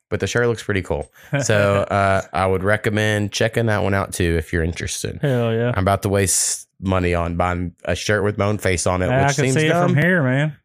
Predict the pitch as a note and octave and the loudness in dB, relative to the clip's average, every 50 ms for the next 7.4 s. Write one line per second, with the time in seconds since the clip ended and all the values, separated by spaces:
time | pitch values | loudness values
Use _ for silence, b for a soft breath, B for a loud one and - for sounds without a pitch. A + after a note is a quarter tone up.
0 | _ - F#2+ G2+ G2+ G2 G2 G2 F#2+ F#2+ F#2+ F#2+ F#2 - - - A2+ A2 F2+ D#2 | _ -4 0 2 2 2 4 4 2 2 2 2 2 0 0 0 0 0 0 0
1 | F#2+ G2+ F#2+ A2+ G#2+ G2 G2 F#2 E2 - - b b b b b b b b b | 0 0 0 0 0 2 2 0 -2 -2 -8 b b b b b b b b b
2 | b b G2 F#2+ F2 - G2 F#2 F#2 F2+ F2 D#2+ C2+ - - G2+ G2+ G2+ G2 F#2+ | b b -6 -4 -2 0 0 2 2 2 0 -2 -4 -4 -2 0 0 2 2 2
3 | F#2 F2 D#2+ D#2 D#2 - - _ _ _ _ _ _ _ _ - - B B B | 2 0 -2 -4 -8 -12 -16 _ _ _ _ _ _ _ _ -20 -20 B B B
4 | B B B B - _ - - B2 A#2+ G#2+ G#2+ F#2+ G2 F#2 F2+ F2+ F2+ F2+ F2+ | B B B B -20 _ -2 0 0 2 2 2 2 2 2 2 2 2 2 2
5 | F2+ F2 - F#2+ F2+ E2+ G2 F#2+ F2+ G2 G2 F#2+ - B B B B B B - | 2 2 0 0 0 0 0 0 0 0 -2 -2 -4 B B B B B B -6
6 | - A#2 C3 C3+ C#3+ C#3+ C#3+ C#3+ C#3 - - E3+ F3+ E3+ D#3 C3 A#2 - - B2 | -4 -2 0 2 2 2 0 0 -2 -2 -2 0 2 2 2 2 0 -2 -2 -2
7 | C3+ C3+ C3+ C3+ C3+ C3 C3 B2+ | 0 2 2 4 4 2 2 0